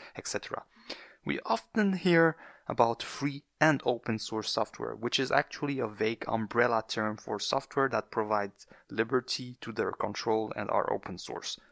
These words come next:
It's truly confusing because the distinction between open source and free software is nebulous. It's more philosophical than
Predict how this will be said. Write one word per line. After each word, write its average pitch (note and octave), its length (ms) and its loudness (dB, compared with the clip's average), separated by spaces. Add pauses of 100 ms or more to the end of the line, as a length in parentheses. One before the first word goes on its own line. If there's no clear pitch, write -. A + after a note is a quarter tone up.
(440)
It's - 180 2
truly A3+ 280 -2
confusing D#3+ 560 0
because B2 280 4
the A2 80 -2
distinction C#3+ 640 -2
between B2+ 340 -4
open C3 240 0
source - 340 -4
and - 140 -6
free - 180 -6
software B2+ 480 2
is A2+ 240 0
nebulous. G#2+ 580 0 (240)
It's - 240 -4
more B2+ 220 4
philosophical B2+ 640 0
than B2+ 160 -2